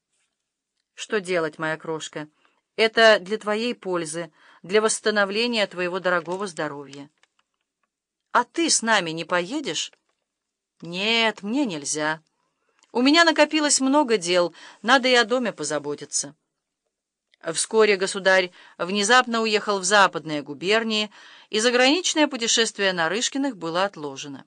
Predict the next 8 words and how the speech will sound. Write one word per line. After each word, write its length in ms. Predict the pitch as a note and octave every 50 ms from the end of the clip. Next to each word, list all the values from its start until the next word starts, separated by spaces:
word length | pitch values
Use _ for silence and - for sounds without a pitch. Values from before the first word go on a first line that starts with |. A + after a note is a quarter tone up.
| _ _ _ _ _ _ _ _ _ _ _ _ _ _ _ _ _
Из 160 | - A#3 G#3+
этой 240 | C#4 C4+ A3+ A3+ G#3
поездки 480 | G#3 A3+ G#3+ G#3+ A3 C4+ C4 - - G3+
государь 460 | F3 F3 F3 - F#3 F3+ G3 G3+ F#3+
писал 360 | - G3+ G3 - A3 G3+ F#3+
к 80 | F3 -
Марье 300 | F3+ E3+ D#3+ D#3 D#3 D3+
Антоновне 520 | D#3 D3+ - A#3+ B3+ B3 A#3+ A#3 A3 A3